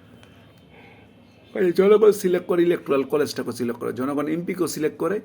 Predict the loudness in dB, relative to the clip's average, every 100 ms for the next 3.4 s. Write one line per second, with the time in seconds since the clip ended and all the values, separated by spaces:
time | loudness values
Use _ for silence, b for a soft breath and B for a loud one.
0 | -8 -8 -4 -4 -4 -4 -2 0 0 -4
1 | -8 -10 -6 -4 -4 -6 -8 -6 -4 -6
2 | -4 -4 -4 -8 -8 -6 -4 -4 -6 -8
3 | -10 -8 -8